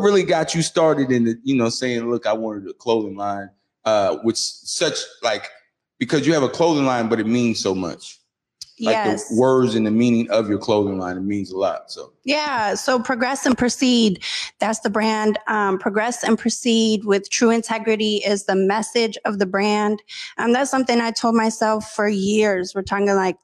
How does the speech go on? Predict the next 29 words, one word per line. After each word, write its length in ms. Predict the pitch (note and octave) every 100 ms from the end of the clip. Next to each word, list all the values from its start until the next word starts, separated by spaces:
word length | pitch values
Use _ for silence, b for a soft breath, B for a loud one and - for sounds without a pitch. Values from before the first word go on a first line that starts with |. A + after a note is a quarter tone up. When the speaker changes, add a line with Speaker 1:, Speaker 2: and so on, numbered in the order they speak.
| -
Speaker 2:
ten 380 | - A3+ A#3+ A3
plus 420 | - A3 A3+ -
years. 540 | G#3+ A3+ G#3 F3+ F3
So 560 | - G3+ G3 F#3+ F#3 F3 B B B B _ _ -
I 100 | G#3
always 360 | A3+ B3 B3+
knew 120 | B3 B3
I 100 | A#3
wanted 260 | A#3 G#3+
a 60 | G3
brand. 500 | G3+ A#3+ B3 B3 B3+ - B B
I 60 |
always 280 | G#3+ A3+ A3+
knew 120 | A3+
I 100 | A3
wanted 220 | G#3+ G#3 G#3
to 60 |
be 120 | G3
a 60 | G3+
motivational 640 | G3 G3 F#3 F#3 - G3
speaker, 760 | F#3+ - C4 - A#3+ A#3 A3+ A3
somebody 420 | A3 A3 G#3+ A3+ A3
who 80 | A3
helped 280 | G3+ G#3 G#3 _ b b -
encourage 640 | A#3 A3+ - A#3+ A#3 A#3+ A3
and 120 | G#3+
motivate 460 | G#3 A3+ A3+ A#3 A#3
others 540 | A3+ A3+ A3+ A3+ A3+
to 360 | - G#3 G3